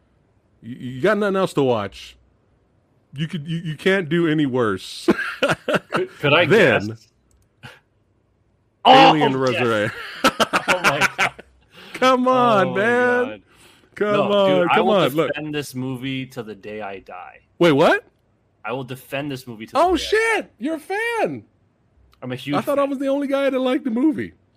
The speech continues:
Speaker 2: That's what I thought, too.
Speaker 1: Wow.
Speaker 2: Good thing I'm here. <laughs>
Speaker 1: All right. I'm stunned right now. Wow, that's awesome.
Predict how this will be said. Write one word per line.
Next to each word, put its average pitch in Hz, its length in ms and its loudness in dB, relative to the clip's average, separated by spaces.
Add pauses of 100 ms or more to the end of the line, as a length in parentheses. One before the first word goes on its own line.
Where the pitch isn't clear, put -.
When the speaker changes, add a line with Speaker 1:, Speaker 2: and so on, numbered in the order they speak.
Speaker 2:
That's 107 180 -18
what 117 120 -8
I 107 40 -8
thought, 104 300 -12
too. 95 240 -20 (580)
Speaker 1:
Wow. 254 720 -2
Speaker 2:
Good 82 140 -8
thing 139 140 -8
I'm 127 120 -6
here. 123 280 -10 (360)
<laughs> 156 60 -14
Speaker 1:
All 254 180 0
right. 254 460 2
I'm 247 260 0
stunned 359 480 0
right 151 200 2
now. 110 320 -2
Wow, 196 280 -2
that's 180 200 -4
awesome. 160 460 -6